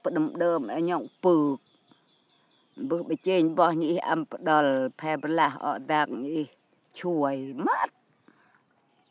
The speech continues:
Là tao mẹ cẳng cẳng biết nạ. Được văng có văng. Mạch màng, cuốn đi chầu, từng lấy nhộng bực,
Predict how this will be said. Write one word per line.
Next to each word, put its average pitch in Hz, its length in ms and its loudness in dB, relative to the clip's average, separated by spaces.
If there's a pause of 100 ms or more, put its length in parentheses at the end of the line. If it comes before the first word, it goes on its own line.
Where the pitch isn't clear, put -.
(1200)
Là 277 160 0
tao 294 220 6
mẹ 285 260 10
cẳng - 220 0
cẳng 226 400 2
biết 523 160 6 (160)
nạ. 208 180 6 (1400)
Được 180 180 -2
văng 180 300 0
có 185 140 -2
văng. 135 600 4 (2500)
Mạch 160 320 0
màng, 135 720 0 (340)
cuốn 156 240 -2
đi - 80 -6 (160)
chầu, 123 340 -4 (100)
từng 139 160 -4
lấy 151 160 -2
nhộng 151 260 -2 (120)
bực, 156 240 0